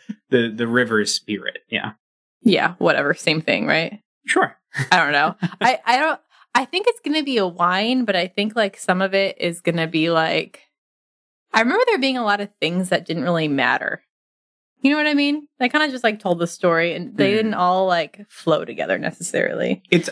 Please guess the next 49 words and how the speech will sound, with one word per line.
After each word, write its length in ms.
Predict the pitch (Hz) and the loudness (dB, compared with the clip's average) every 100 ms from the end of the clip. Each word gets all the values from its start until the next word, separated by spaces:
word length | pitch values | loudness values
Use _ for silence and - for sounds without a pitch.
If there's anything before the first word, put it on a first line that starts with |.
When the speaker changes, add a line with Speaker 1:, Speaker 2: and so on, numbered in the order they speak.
| - | 0
Speaker 1:
almost 300 | 202 415 403 | 2 2 0
like 140 | 349 | 0
a 40 | 147 | 0
little 220 | 139 123 | 0 -2
slice 320 | - 117 - | -2 -4 -4
of 100 | 82 | -8
life-y. 440 | 95 98 85 139 - _ _ | -10 -10 -4 -4 -4 _ _
<laughs> 120 | - - - | -2 -2 0
Speaker 2:
Yeah, 240 | 233 294 277 | 2 4 2
and 80 | 254 | 2
I, 180 | 330 285 | 0 0
I 140 | 247 269 | 0 2
know 200 | 277 320 | 2 0
how 80 | 330 | 0
I 100 | 320 | -2
feel 180 | 302 247 | -2 -4
about 200 | 220 196 | -2 -6
slice 280 | - 196 196 | -2 -2 0
of 40 | 185 | 0
life. 440 | 202 156 - - - | 0 0 -6 -6 -2
It's 160 | 233 | 0
slice 180 | 247 285 339 | 0 0 0
of 120 | 269 | 0
life 340 | 175 190 214 | 0 0 0
with 160 | 196 190 | -2 0
high 220 | - 165 | -4 -4
stakes. 640 | - - - 180 - - 202 - | -2 -2 -2 -4 -10 -10 -18 0
Speaker 1:
Yeah, 220 | 170 143 | 2 2
it's 80 | 143 | 0
a 80 | - | -2
high 380 | - - 156 165 | 0 0 2 0
stakes 520 | - - 139 131 - | -4 0 0 -2 -6
slice 360 | 131 117 117 120 | 0 0 -2 -6
of 100 | 113 | -2
life. 140 | 110 | 2
Speaker 2:
It 60 | 214 | 2
Speaker 1:
That's 100 | 214 | 2
Speaker 2:
really 300 | 214 190 180 | 0 0 0
Speaker 1:
great. 120 | 165 | 0
Speaker 2:
is. 200 | 156 180 - | -2 -6 -4
Is 100 | 220 | 0
that 160 | 269 370 | 0 0
just 140 | 466 381 | 0 0
an 140 | 233 | -2
Speaker 1:
<laughs> 0 | |
Speaker 2:
action? 440 | - 185 208 339 415 392 | -2 -2 -2 -2 -2 -2
I 120 | 233 | -2
don't 200 | 233 220 | -2 -2
know. 320 | 202 165 269 | -2 0 0